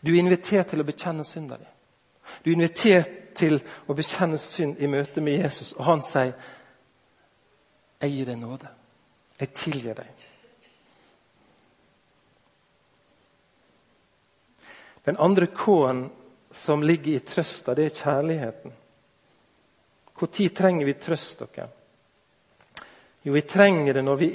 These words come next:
er i sorg. Vi trenger det når vi gråter. Og vi trenger det når vi kjenner på angst og kjenner på nakenskap i livet vårt.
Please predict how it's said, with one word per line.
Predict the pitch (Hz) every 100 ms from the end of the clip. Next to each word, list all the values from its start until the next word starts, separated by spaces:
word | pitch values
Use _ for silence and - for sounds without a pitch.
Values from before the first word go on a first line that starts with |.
| 160
er | 135
i | 127
sorg. | - - 139 113 117 113 117 - - _ _ _ _ _ _ _ _ _ _ -
Vi | 131
trenger | - 202 202 165
det | 156
når | 156 160
vi | 151
gråter. | 143 175 143 - - 117 120 120 _ _ - - - _ -
Og | 139
vi | -
trenger | 214 202 170
det | 156
når | 156
vi | 156
kjenner | - 160 180 180
på | - -
angst | 170 139 131 - -
og | 147
kjenner | - 160 175
på | 175 147
nakenskap | 139 135 151 - - 175 170 - - 139 120 123 151
i | 147
livet | 147 117
vårt. | 110 - -